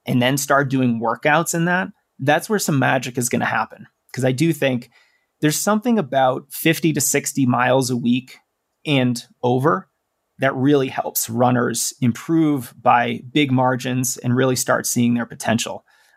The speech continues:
Um, you know, it's, it's where I sort of draw the line between relatively high mileage and relatively low mileage is, is roughly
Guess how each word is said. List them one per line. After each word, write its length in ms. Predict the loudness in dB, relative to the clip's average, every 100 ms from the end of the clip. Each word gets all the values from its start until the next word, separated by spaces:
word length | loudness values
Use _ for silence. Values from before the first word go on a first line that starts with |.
| -4
Um, 560 | 0 2 2 0 -4 -10 _
you 100 | 2
know, 200 | 2 2
it's, 220 | -2 -2
it's 300 | -2 0 -2
where 400 | -8 -2 2 4
I 80 | 2
sort 240 | 2 -2
of 100 | -2
draw 220 | 0 0 2
the 60 |
line 360 | 0 0 0 0
between 540 | -2 -2 0 0 -4 -12 _ _ _
relatively 540 | 2 2 2 -2 -4 -2
high 260 | 0 0
mileage 580 | 2 0 -2 -6 -6 -8 -2
and 120 | 0
relatively 500 | 0 0 -4 -4 -2
low 240 | 0 2
mileage 520 | 2 -2 -4 -6 -4
is, 200 | -4 -4 -2
is 180 | -2 4
roughly 580 | 2 2 0 0 0